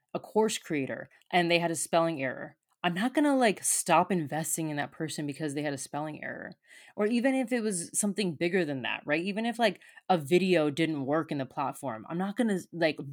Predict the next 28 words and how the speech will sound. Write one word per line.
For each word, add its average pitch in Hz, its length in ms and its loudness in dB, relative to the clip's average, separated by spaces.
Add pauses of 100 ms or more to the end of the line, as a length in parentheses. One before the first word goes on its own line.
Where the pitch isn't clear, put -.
(140)
badmouth 175 480 2
them 170 160 0
and 165 120 -4
be 170 100 0
like, 165 180 0
"Wow, 175 720 -2
they 196 120 0
really 180 280 -4
need 190 120 -2
to 175 80 -4
get 180 240 -8
their 165 100 -6
shit - 260 -8
together." 185 400 2
It's 175 200 0
like, 190 180 0 (300)
"Okay, 247 560 2
they're 202 280 2
human. 202 520 0
Something 202 360 -2
probably 202 300 -2
happened 180 380 -2
that 170 100 -8
the 151 60 -10
video 170 320 0
didn't 165 220 -4
upload 175 360 -4
properly. 151 560 -4